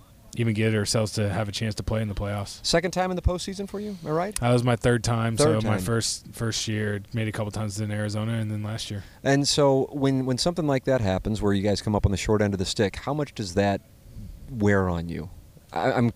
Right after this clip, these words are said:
Speaker 2: I mean, I'm asking that just in
Speaker 1: Yeah,
Speaker 2: general.
Speaker 1: everyone's different. I
Speaker 2: Yeah,
Speaker 1: mean,
Speaker 2: that's
Speaker 1: I
Speaker 2: why
Speaker 1: wouldn't
Speaker 2: I'm
Speaker 1: say,
Speaker 2: asking.
Speaker 1: like, wear it on me. I just say, you know, you stay motivated. You know how close we were, but,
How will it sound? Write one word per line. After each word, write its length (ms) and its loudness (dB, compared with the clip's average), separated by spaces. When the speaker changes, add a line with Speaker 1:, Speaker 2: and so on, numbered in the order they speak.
Speaker 2:
I 60 0
mean, 100 0
I'm 120 4
asking 320 2
that 140 2
just 120 2
in 60 6
Speaker 1:
Yeah, 140 4
Speaker 2:
general. 260 2
Speaker 1:
everyone's 460 6
different. 400 0
I 20 6
Speaker 2:
Yeah, 140 10
Speaker 1:
mean, 80 8
Speaker 2:
that's 140 8
Speaker 1:
I 40 8
Speaker 2:
why 60 6
Speaker 1:
wouldn't 160 6
Speaker 2:
I'm 40 8
Speaker 1:
say, 100 8
Speaker 2:
asking. 120 6
Speaker 1:
like, 220 6
wear 240 6
it 80 4
on 160 4
me. 120 4
I 100 2
just 200 0
say, 300 4
you 100 2
know, 20 6
you 80 6
stay 220 4
motivated. 560 4
You 100 0
know 200 2
how 120 0
close 320 0
we 100 2
were, 360 0
but, 260 0